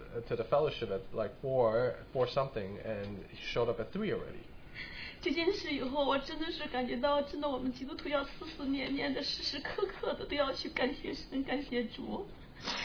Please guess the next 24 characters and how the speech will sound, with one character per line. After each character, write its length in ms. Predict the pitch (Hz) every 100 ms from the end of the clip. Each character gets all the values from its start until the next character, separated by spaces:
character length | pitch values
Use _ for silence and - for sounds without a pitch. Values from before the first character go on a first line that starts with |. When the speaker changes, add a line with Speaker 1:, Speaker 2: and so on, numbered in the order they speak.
| - - -
Speaker 2:
要 100 | 320
改 180 | 311 240
变 260 | 233 247 285
自 100 | - 226
己。 360 | - 240 135 - - - -
Speaker 1:
And 180 | 139 131
I 200 | 113 127
was 200 | 123 120
reminded 520 | 123 123 127 123 123
that 220 | 127 110 - -
moment 480 | 131 131 147 147 143
by 180 | 131 113
moment, 440 | 113 117 120 104 104 -
we 120 | 117
as 100 | 113 -
Christian 340 | - 113 127 117
ought 240 | 120 123
to 60 | 127
really 240 | 131 139
give 180 | 127 127 -
thanks 280 | 131 131
for 100 | -
the 100 | 117
Lord 380 | 104 117 117 101